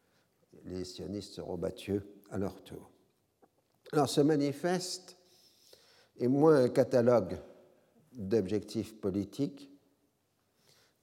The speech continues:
que l'expression d'une vision du monde où l'islam est d'abord victime de l'agression culturelle occidentale avant de l'être par l'expansion territoriale du sionisme.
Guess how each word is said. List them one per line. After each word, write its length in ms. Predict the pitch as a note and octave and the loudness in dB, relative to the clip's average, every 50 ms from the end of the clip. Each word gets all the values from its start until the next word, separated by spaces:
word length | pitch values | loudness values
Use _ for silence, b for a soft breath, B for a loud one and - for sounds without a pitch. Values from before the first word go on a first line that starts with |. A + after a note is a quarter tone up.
| _ - | _ -10
que 460 | - B2+ B2 C3 C#3 C#3 C#3 B2 B2 | -4 0 2 2 2 2 2 0 -2
l'expression 720 | B2 B2 A#2 - - - - B2+ A#2+ A2+ - - D3+ C#3+ C3+ | -2 -4 -4 -4 -8 -8 -4 -4 -4 -2 -4 -4 -4 -4 -2
d'une 240 | A2 A#2 A2 G#2+ G2+ | -2 -4 -4 -4 -2
vision 340 | A2 B2 A#2 A2+ C3+ B2+ | -2 -2 -2 0 -2 -2
du 140 | G#2+ G2 G#2 | 0 -2 -2
monde 480 | G#2+ A2+ A#2+ B2 C#3+ D#3 D#3 D#3 D#3 D3+ - B B B B B B B B B B B | 0 0 0 0 0 0 -2 -4 -6 -8 -12 B B B B B B B B B B B
où 100 | A#2 A2 | -4 -2
l'islam 440 | A2+ A#2+ A2 - - D3 C#3+ C3 B2 | -2 -2 -2 -2 -2 0 0 2 2
est 60 | A#2 | 2
d'abord 340 | A2 A#2 A2+ A#2+ C3 B2 A2+ | 2 0 2 4 4 2 2
victime 460 | G#2+ A#2 A2 - - - C#3+ C#3+ B2+ | 2 -2 -4 -4 -4 -4 -2 -2 0
de 100 | G#2+ A2+ | 0 0
l'agression 520 | G#2+ A2+ A2 A2 F#2+ A2+ G#2+ - - B2+ A#2 | 2 2 0 0 -2 -4 -4 -4 -4 -6 -4
culturelle 480 | - A2 F#2+ - A#2 G#2+ A#2+ B2+ A#2 | -6 -8 -6 -6 -4 -2 0 0 0
occidentale 920 | A2 - - - G#2+ G2+ G#2 G2 F#2+ F#2 - A#2 A#2 A#2+ C3 C#3 C#3+ D#3 - - B B B B B B B B B B B B B _ _ _ - | 0 -2 -4 -6 -4 -4 -2 -4 -4 -4 -2 -2 0 0 0 -2 -6 -8 -10 -16 B B B B B B B B B B B B B _ _ _ -10
avant 420 | A2 A2 G#2 A2 B2+ C3 C3 C3+ | -8 -8 -6 -4 -2 -2 -2 -2
de 160 | A#2 G2+ A2 | -2 -2 -2
l'être 600 | G#2 G#2 A2+ A#2+ B2+ B2 - - - - - - _ _ b b b b b b b b | 0 2 2 2 2 0 -2 -8 -16 -18 -20 -20 _ _ b b b b b b b b
par 180 | - G#2 G#2 G#2+ | -8 -4 -2 -2
l'expansion 640 | A2 G#2 - - - A2+ G#2+ G2 - - C3+ C3 A#2 | -2 -2 -4 -8 -10 -10 -10 -8 -8 -6 -6 -6 -4
territoriale 640 | - A2+ G2+ G#2+ G2 - A2 G2+ A2+ B2 B2 A#2+ | -4 -2 -2 -2 -4 -4 -4 -2 -2 -2 -2 -2
du 100 | G2+ A2 | -4 -6
sionisme. 640 | - - - A#2 G#2 F#2 F2+ D2+ - - - C#2+ | -8 -6 -6 -6 -4 -4 -6 -10 -12 -14 -16 -18